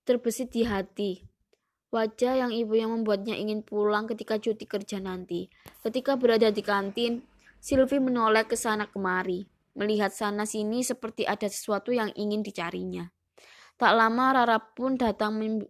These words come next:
membuyarkan pencariannya. "Hayo liatin apa," ucap Rara yang menepuk pundak Sylvie. "Eh, Rara, gak apa-apa, cuma dari tadi aku gak lihat Hadi."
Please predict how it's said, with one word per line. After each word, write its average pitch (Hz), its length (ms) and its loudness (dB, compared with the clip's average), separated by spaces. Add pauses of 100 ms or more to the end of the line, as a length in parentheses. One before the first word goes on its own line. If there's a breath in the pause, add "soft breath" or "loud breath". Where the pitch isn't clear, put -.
(120)
membuyarkan 214 880 -2
pencariannya. 185 800 -6 (720 soft breath)
"Hayo 247 320 6
liatin 240 400 0
apa," 214 560 -2 (160)
ucap 208 320 -6
Rara 202 240 -2
yang 226 240 -2
menepuk 214 520 -6
pundak 196 280 -8
Sylvie. 180 520 -6 (520 soft breath)
"Eh, 254 160 2
Rara, 196 400 -2 (520)
gak 220 200 0
apa-apa, 247 400 0
cuma 247 320 -4
dari 214 200 -6
tadi 233 360 -2
aku 262 240 -6
gak 214 160 2
lihat 214 320 -2
Hadi." 208 560 -6